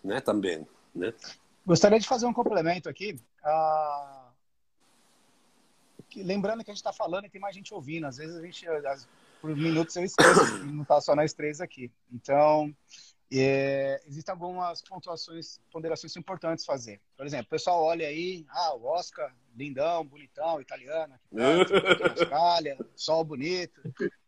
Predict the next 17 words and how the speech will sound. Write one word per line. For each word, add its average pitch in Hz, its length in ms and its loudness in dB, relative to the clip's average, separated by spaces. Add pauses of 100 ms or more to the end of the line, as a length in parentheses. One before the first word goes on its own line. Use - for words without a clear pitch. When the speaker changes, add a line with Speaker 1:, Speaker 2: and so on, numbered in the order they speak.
Speaker 2:
precisa 180 340 -4
de 185 80 -4
dinheiro, 202 500 -2
precisa 175 200 -20
de 220 80 -20
grana, 190 500 -2
o, 151 260 -12
o 156 120 -12
Denis 151 440 -6
aí 165 140 0
viaja 170 260 0
o 180 60 -12
mundo 170 160 -12
inteiro. 170 540 -8 (840)
E, 208 440 0 (180)
então, 233 240 0
veja, 220 320 -2